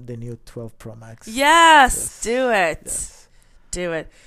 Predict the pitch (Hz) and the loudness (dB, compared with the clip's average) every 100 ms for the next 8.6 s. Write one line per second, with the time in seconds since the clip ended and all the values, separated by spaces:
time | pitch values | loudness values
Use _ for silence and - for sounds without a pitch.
0 | - - 285 554 - - 277 262 233 247 | -4 4 4 4 0 2 2 0 -4 -4
1 | 214 196 185 - - 175 180 196 202 196 | 0 -2 -2 -12 -20 -12 -6 -4 -4 -2
2 | 208 208 - 226 214 208 - 285 - - | 0 -2 -6 -8 -10 -10 -4 -4 -4 -6
3 | - - - - _ - 165 165 165 156 | -8 -10 -18 -20 _ 0 2 4 2 0
4 | 160 - - 185 160 - 196 - 220 208 | -6 -8 -2 -2 -2 0 0 2 2 2
5 | 202 180 175 170 165 147 156 151 151 143 | -2 -2 -2 0 -2 -2 -6 -4 -4 -2
6 | 147 151 147 - - 156 139 113 139 135 | -4 -4 -6 -12 -10 -8 -8 -8 -8 -6
7 | 131 131 - - - 135 131 131 131 131 | -8 -10 -12 -20 -12 -8 -6 -8 -8 -8
8 | 131 131 127 127 123 123 | -10 -12 -14 -16 -16 -16